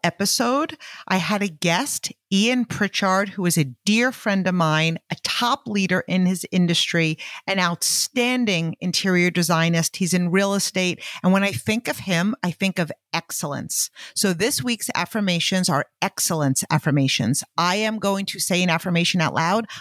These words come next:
I'm gonna pause, leaving you time to repeat that affirmation out loud with feeling. I strive for excellence. I take complete ownership.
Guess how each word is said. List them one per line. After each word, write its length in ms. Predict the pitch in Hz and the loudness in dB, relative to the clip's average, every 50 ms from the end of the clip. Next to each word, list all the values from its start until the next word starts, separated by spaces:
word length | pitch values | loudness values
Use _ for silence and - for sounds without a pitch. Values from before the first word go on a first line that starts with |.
| - - | -8 -4
I'm 240 | - 175 175 180 | -4 -4 -2 -2
gonna 220 | 175 170 170 160 - - | -2 -2 -2 -4 -6 -6
pause, 560 | - - - 185 175 180 202 214 247 233 - - - - _ | -10 -2 0 2 4 4 4 2 2 0 -4 -6 -10 -20 _
leaving 380 | - 190 196 180 185 180 175 170 | -2 0 0 2 2 2 2 0
you 240 | 156 160 214 269 - | 0 0 0 0 0
time 480 | - - - - 127 104 98 113 117 - - - _ - | -2 -4 -2 -2 -2 -2 -2 -4 -8 -14 -18 -18 _ -2
to 100 | - 202 | 0 0
repeat 480 | 175 175 165 - - - - 214 208 - | 2 2 0 -2 -2 -4 -2 -2 -2 0
that 120 | 202 180 170 | -2 -2 0
affirmation 600 | 170 165 175 - - 170 165 160 156 - 170 160 - - | 0 -2 -4 -4 -4 0 0 2 2 2 0 -2 0 0
out 240 | 160 180 196 - - | 0 0 0 -4 -4
loud 380 | - 190 175 180 175 175 160 151 | -2 0 0 0 0 -2 -4 -4
with 160 | 175 160 - | -4 -4 -4
feeling. 520 | - - - 185 165 143 127 113 107 - _ _ _ _ _ _ _ _ _ _ _ _ _ _ _ _ _ - - _ - | -8 -6 -2 0 0 0 -2 -4 -10 -12 _ _ _ _ _ _ _ _ _ _ _ _ _ _ _ _ _ -20 -16 _ -2
I 200 | 220 226 247 277 | -2 0 0 -2
strive 960 | - - - - - - - 202 180 165 175 185 208 254 294 294 - - - _ _ _ _ - | -2 -4 -4 -4 -4 -4 -2 0 0 2 2 0 0 -2 -2 -4 -6 -12 -20 _ _ _ _ -4
for 160 | 202 185 - - | -4 -4 -4 -4
excellence. 800 | - 175 - - - - 165 143 123 98 - - - - - - _ _ _ _ _ _ _ _ _ _ _ _ _ _ _ _ _ _ _ _ _ _ _ _ _ _ _ _ _ _ _ _ _ _ _ - | -8 -8 -8 -8 -8 -8 -8 -8 -10 -12 -14 -12 -12 -12 -12 -14 _ _ _ _ _ _ _ _ _ _ _ _ _ _ _ _ _ _ _ _ _ _ _ _ _ _ _ _ _ _ _ _ _ _ _ -4
I 160 | 196 208 214 | -4 -4 -4
take 540 | 208 - - 165 226 226 214 - - - _ _ - | -4 -6 -6 -2 -2 -2 -2 -4 -12 -18 _ _ -12
complete 760 | - - 196 170 - - - - 226 233 262 262 - - - - _ _ _ _ _ - | -8 -8 -8 -6 -6 -6 -4 0 0 0 0 0 -2 -6 -6 -6 _ _ _ _ _ 0
ownership. 640 | 208 196 196 190 185 175 175 - - - - - | 2 4 4 4 2 2 0 0 -2 -2 -2 -4